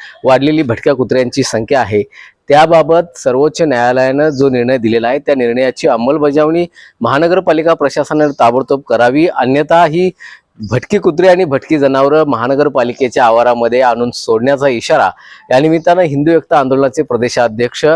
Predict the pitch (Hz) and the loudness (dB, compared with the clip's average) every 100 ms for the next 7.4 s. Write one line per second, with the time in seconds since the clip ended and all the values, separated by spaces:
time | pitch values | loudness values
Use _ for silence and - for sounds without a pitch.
0 | 160 - - _ 117 123 120 123 120 160 | -2 -12 -20 _ 0 2 2 2 2 2
1 | 156 160 170 151 127 135 135 123 127 123 | 2 2 2 2 0 2 2 0 -4 -4
2 | 113 123 113 110 110 107 104 - _ _ | 0 2 2 0 -2 0 -4 -6 _ _
3 | 143 - 131 123 202 196 196 185 185 185 | -14 -2 -2 0 0 2 4 4 2 0
4 | 156 160 131 - 175 175 - 131 127 123 | 0 0 -2 2 4 4 2 2 2 2
5 | 123 123 135 135 131 131 131 120 156 131 | -2 0 2 2 0 -2 -2 0 0 -2
6 | 127 127 123 131 135 135 143 143 120 - | -2 -2 0 -2 -2 -2 -2 -2 -4 -4
7 | 135 131 127 139 | -4 -2 2 0